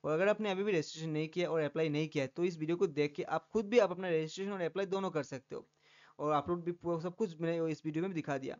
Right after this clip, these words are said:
तो गाइस, ये वीडियो आपको कैसा लगा? वीडियो अच्छे लगे तो वीडियो को लाइक जरूर करना। And दोस्तों भी अगर आपको कुछ कन्फ्यूजन है, तो आप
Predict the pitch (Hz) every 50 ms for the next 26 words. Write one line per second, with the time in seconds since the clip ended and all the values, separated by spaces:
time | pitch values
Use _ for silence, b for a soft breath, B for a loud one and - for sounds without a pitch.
0 | _ _ b b b b b - 180 190 220 226 214 - 196 202 190 170 160 156
1 | 175 190 185 185 185 170 156 143 156 151 147 139 147 180 214 226 220 220 214 214
2 | 233 226 220 - 220 208 202 196 220 226 240 208 190 214 190 202 175 143 139 156
3 | 170 170 151 165 156 156 147 156 156 165 - - 185 202 202 190 180 - 185 175
4 | 170 165 165 180 185 165 175 175 - _ - 233 240 - - 196 175 175 - 202
5 | 202 - 170 156 147 151 156 147